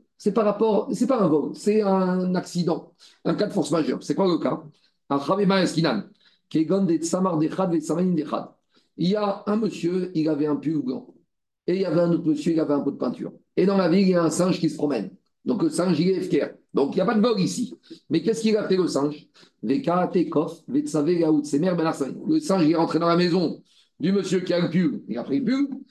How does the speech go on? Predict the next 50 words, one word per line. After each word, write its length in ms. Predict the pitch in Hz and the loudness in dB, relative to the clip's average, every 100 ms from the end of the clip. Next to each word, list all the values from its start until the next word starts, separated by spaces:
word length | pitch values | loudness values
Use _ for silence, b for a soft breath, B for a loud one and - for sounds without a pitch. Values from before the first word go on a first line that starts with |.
| b b | b b
Puis 140 | 190 | -2
après, 280 | 240 180 226 | 0 0 2
il 60 | 214 | 2
a 80 | 202 | 2
été 180 | 180 | 2
rentré 240 | 196 185 185 | 2 2 2
à 40 | |
la 60 | 190 | 2
maison 180 | 180 185 | 2 2
du 140 | 170 | 2
pot 100 | 160 | -2
de 60 | 165 | -2
peinture, 460 | 175 156 165 143 - | -4 -2 -2 -4 -6
il 100 | 123 | -4
a 60 | 123 | -2
pris, 220 | 139 143 | 0 2
volé 200 | 151 151 | 2 2
le 60 | |
pot 100 | 135 | 0
de 40 | 135 | 0
peinture. 460 | 160 208 277 247 - b b - | 0 2 2 0 -8 b b -4
Et 100 | 190 | -2
après, 200 | 180 220 | -2 -2
qu'est-ce 180 | 220 - | -2 -2
qu'il 160 | 185 | -2
a 80 | 165 | -2
fait ? 180 | 185 226 | 0 0
Il 80 | 190 | 0
a 80 | |
dessiné 560 | 170 214 - 208 214 185 | 0 -2 -2 -2 0 2
la 140 | 151 | 0
peinture 540 | 151 160 175 262 247 - | -2 -2 -2 0 -2 -6
sur 180 | - 233 | -6 -2
le 140 | 233 | 0
pull. 240 | 175 139 - _ _ _ | 0 -2 -4 _ _ _
Donc 160 | - 156 | -6 -2
maintenant, 260 | 196 202 165 | 0 0 0
il 40 | |
n'y 60 | 160 | -2
a 40 | |
pas 80 | 285 | 0
de 80 | 240 | 2
voleur 300 | 233 208 151 | 2 2 0
ici. 320 | - - - _ _ _ | -4 -6 -18 _ _ _
Mais 100 | 135 | -2
maintenant, 480 | 185 196 208 139 - - _ | 0 0 0 -2 -4 -20 _
le 100 | 156 | -4
propriétaire 640 | - 185 - 190 185 180 | 0 -2 0 0 0 0
du 120 | 170 | 0
pull, 320 | 165 185 123 | 2 0 0